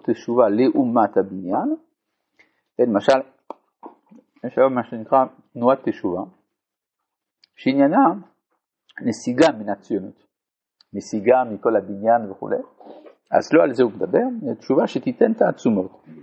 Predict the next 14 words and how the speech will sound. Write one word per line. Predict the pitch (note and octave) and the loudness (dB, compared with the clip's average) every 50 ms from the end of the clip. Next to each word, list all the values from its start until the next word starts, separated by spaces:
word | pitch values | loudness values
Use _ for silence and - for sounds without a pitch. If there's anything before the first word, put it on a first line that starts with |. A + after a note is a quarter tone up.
| - _ _ _ _ _ _ _ _ _ _ _ _ _ - - _ - - _ _ _ _ _ _ _ _ _ - | -20 _ _ _ _ _ _ _ _ _ _ _ _ _ -20 -20 _ -20 -20 _ _ _ _ _ _ _ _ _ 0
לכל | A2+ G#2 - E3+ F#3 G#3 | 0 0 2 0 0 0
ההליכות | A3 G3+ B2 - - A#2 A#2+ B2 - - D#3 D#3 - | -2 -2 0 0 2 2 2 2 0 0 0 -2 -4
כולן | - - - B2 C#3 C#3+ C3 | -6 -4 0 2 2 2 2
הדרושות | A#2 G#2 G2+ G2 G2+ G2+ - C3 B2 - | 2 2 2 0 -2 0 0 0 0 0
לבניין | G#2 G2 G2+ A2 A2+ A2 | -4 -2 -2 -2 0 0
האומה | G2+ G2+ G2+ A#2 A#2 G2+ | 0 0 2 0 0 0
ושכלולה | G2 - - G2 - - G#2+ A2+ | -2 -4 -6 -6 -2 0 0 0
לכניסתה | G#2 F#2 F#2 - - - - F2+ - - | 0 -2 -6 -14 -8 -4 -4 0 0 0
לתחייה, | G#2 F#2 - - _ - - - - - - - - - - - - _ _ _ _ _ _ _ _ _ _ _ _ _ _ | -2 -2 -6 -8 _ 0 0 0 2 2 0 0 0 -4 -8 -14 -20 _ _ _ _ _ _ _ _ _ _ _ _ _ _
להתעודדות | - A2+ A2+ - B2+ G#2+ G#2 G2+ B2 C3+ C3 | 0 0 2 2 2 2 2 2 2 2 2
עמדתה. | B2 G#2+ F#2+ F#2 E2+ - - - - - _ _ | 2 2 2 0 2 0 -2 -2 -2 -8 _ _
העיניים | - - G2 G2+ G2 G2+ B2 D3 E3 D#3 | 0 2 2 2 4 4 2 2 2 0
תיפקחנה, | D3+ - - - - - - - A#2+ A#2 - - - - - - _ _ _ _ _ _ _ _ _ _ _ _ _ _ _ _ _ - - - - _ _ _ _ _ _ _ _ - | -2 -4 -6 -6 -8 -6 -2 0 0 0 0 -4 -10 -18 -18 -20 _ _ _ _ _ _ _ _ _ _ _ _ _ _ _ _ _ -20 -20 -20 -20 _ _ _ _ _ _ _ _ -10
הנשמה | - F#2 F2+ - - - F#2+ A#2+ E3+ D#3+ | -6 -6 -6 -4 -2 -2 2 2 2 2